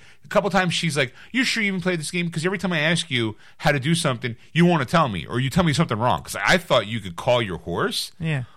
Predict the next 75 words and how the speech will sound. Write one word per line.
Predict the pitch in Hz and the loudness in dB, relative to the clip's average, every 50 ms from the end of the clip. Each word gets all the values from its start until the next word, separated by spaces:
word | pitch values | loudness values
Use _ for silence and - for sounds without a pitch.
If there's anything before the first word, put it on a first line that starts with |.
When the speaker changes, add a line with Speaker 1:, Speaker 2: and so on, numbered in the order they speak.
| - - - - - - - | -20 -20 -20 -20 -20 -16 -10
Speaker 1:
Because | 160 139 185 165 | 0 4 4 4
in | 170 165 - - | 4 2 0 -2
every | - 277 269 277 269 | -2 0 0 2 0
other | 269 262 269 | 0 0 0
game | 196 269 269 254 214 | 0 0 0 2 2
I've | 175 165 196 | 2 4 4
ever | 214 214 208 | 4 4 2
played | - - 214 202 160 | 2 0 0 0 2
that | 147 127 | 0 2
had | 143 143 147 | 2 2 0
a | 139 123 | 0 -2
horse, | - 214 254 277 - 135 - - 156 | -2 -4 -4 -2 -2 -2 -2 -4 -6
you | 143 | -8
can | 139 131 | -8 -10
call | - - - 226 233 196 | -10 0 2 2 2 2
it | 98 78 - | 0 -2 -4
to | - 85 | -6 -6
you. | 62 - - - - - | -6 -8 -10 -18 -14 -10
Speaker 2:
Yeah. | 160 156 147 131 117 - - - | -6 -6 -6 -6 -8 -8 -4 0
Speaker 1:
And | 143 156 160 160 143 | 2 4 4 4 2
she's | - 175 160 165 | 0 0 2 2
like, | 175 170 | 0 0
"You | 202 180 | 0 -6
can't | - - 240 208 - - | -6 -2 -2 -2 -2 -2
call | - 165 147 139 | 2 4 4 4
it | 127 | 4
at | 120 | 2
any | 107 127 127 120 | -2 -2 -4 -4
time. | - 127 113 117 135 151 | -2 0 0 0 0 0
You | 139 | -2
have | 160 170 170 | -2 -2 -4
to | - 147 | -6 -6
be | 185 180 | -4 -2
in | 156 117 | -2 -2
a | 101 | -4
town, | - - - 202 196 165 127 110 | -4 0 2 4 4 4 2 0
and | 104 110 | -2 -4
then | 117 | -6
you | 127 123 | -6 -6
can | 127 | -8
call | - - 175 165 151 | -2 0 2 2 2
it, | 120 | 0
and | 104 104 | -2 -4
it | |
shows | 92 - 139 131 117 | -4 -2 -2 -2 -2
up | 113 120 | -4 -8
in | 110 | -10
your | 104 | -8
town." | - 180 175 156 135 | -4 -4 -2 -2 -2
I'm | 127 131 | -2 -2
like, | 127 120 - - - - - - - - - - - | -2 -4 -4 -8 -14 -18 -20 -20 -20 -20 -20 -12 -6
"Oh, | 202 214 | -4 -2
yeah, | 254 349 | 0 2
that's | - 147 151 - | 2 2 2 2
right." | - 92 104 135 - - - - - - - - - | 2 2 2 2 0 -4 -14 -20 -20 -20 -20 -14 -4
"So | - 208 214 | -4 -2 0
are | |
you | 247 269 - | 2 2 2
sure | - - 220 | 4 2 4
you | 196 190 | 4 2
even | 185 175 | 2 4
played | 170 175 170 165 | 2 2 2 2
the | |
game?" | 160 165 165 165 160 151 | 0 -2 -4 -4 -4 -4
Like, | 147 143 135 120 | -6 -8 -10 -12
"Swear, | - - - - 107 80 80 80 76 | -14 -12 -6 -4 -2 -2 -2 -2 -4
I, | - - - | -6 -10 -14
the | - 113 | -16 -10
game | - 170 170 143 | -6 -6 -6 -6
came | - - 120 107 104 | -6 -6 -6 -4 -2
out | 107 104 - - | -2 -2 -2 -4
on | 82 80 | -6 -8
eleven | 76 80 87 98 104 101 82 | -6 -2 -2 -2 -2 -2 -6
eleven | 71 76 82 87 87 - | -4 -4 -4 -4 -4 -6
eleven. | - - 87 92 82 - - | -8 -6 -4 -4 -4 -4 -8